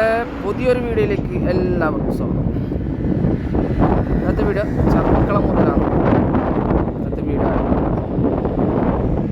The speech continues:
ചെർക്കള ടൗണിൽ നിന്നുള്ള ദൃശ്യങ്ങളാണ് ഇപ്പോൾ നിങ്ങൾ കണ്ടുകൊണ്ടിരിക്കുന്നത്. ഇപ്പോൾ കർണാടക സുള്ളിയ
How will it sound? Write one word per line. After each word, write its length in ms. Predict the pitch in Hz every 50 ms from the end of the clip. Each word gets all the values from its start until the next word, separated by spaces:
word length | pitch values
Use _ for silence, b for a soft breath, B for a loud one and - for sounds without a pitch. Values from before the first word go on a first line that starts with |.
| - - - - - - - - - - - - - - - - - - - - - - - - - - - -
ചെർക്കള 300 | - - - - 180 180 - -
ടൗണിൽ 260 | - 170 165 165 165 -
നിന്നുള്ള 240 | - - - - 156 -
ദൃശ്യങ്ങളാണ് 400 | - - - - - - - - -
ഇപ്പോൾ 100 | - - -
നിങ്ങൾ 120 | - - -
കണ്ടുകൊണ്ടിരിക്കുന്നത്. 640 | - - - - - - - - - - - - - - - - - - - - -
ഇപ്പോൾ 500 | - - - - - - - - - 143
കർണാടക 400 | 139 135 147 - - 139 - - -
സുള്ളിയ 280 | - - - 135 139